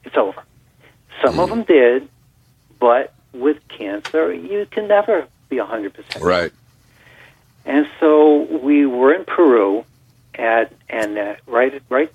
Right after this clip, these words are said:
Speaker 1: uh, before dinner, the tour brought in an Inca shaman. And the man spoke a little English, but mostly he spoke native dialect of Guayaquil, and he performed a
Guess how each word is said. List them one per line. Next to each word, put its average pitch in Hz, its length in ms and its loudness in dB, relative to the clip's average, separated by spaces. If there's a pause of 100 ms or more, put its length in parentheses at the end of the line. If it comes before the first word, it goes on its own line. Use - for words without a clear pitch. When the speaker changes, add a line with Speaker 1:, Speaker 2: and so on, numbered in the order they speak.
(120)
Speaker 1:
uh, 147 80 0
before 120 400 -2
dinner, 101 480 -4 (300)
the 110 100 -4
tour 135 520 2
brought 131 380 -2
in 120 260 -6
an 104 360 -8
Inca 165 380 -4 (300)
shaman. 113 440 -4 (720)
And 107 140 -8
the 110 40 -6
man 147 440 0
spoke 131 320 0
a - 20 0
little 139 300 2
English, 113 360 -4 (400)
but 117 100 -4
mostly 113 420 -2
he - 80 -16
spoke - 420 -4
native 117 320 -2
dialect 104 560 2
of 98 80 -8 (100)
Guayaquil, 135 600 0 (680)
and 135 400 0
he 135 720 -2 (100)
performed 170 760 0
a 123 120 -4